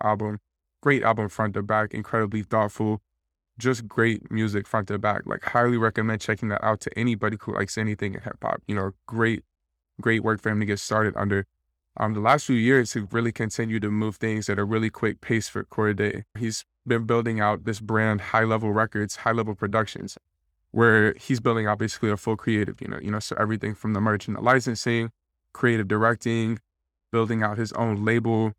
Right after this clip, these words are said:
signing artists, making all these moves that somebody his age are pretty uncommon to make.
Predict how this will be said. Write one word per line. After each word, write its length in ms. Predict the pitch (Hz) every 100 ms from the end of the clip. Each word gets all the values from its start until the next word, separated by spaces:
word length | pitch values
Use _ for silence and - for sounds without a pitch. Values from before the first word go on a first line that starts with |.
| _ _
signing 460 | - - 117 110 101
artists, 500 | 113 117 120 110 - -
making 320 | - 120 113
all 160 | 110 110
these 220 | 107 107
moves 480 | 113 120 120 110 -
that 220 | 107 98
somebody 440 | - - 117 113 110
his 220 | 110 87
age 280 | - 120 110
are 120 | 104
pretty 240 | 98 127 107
uncommon 480 | 107 - 117 104 98
to 180 | 110
make. 320 | 107 110 -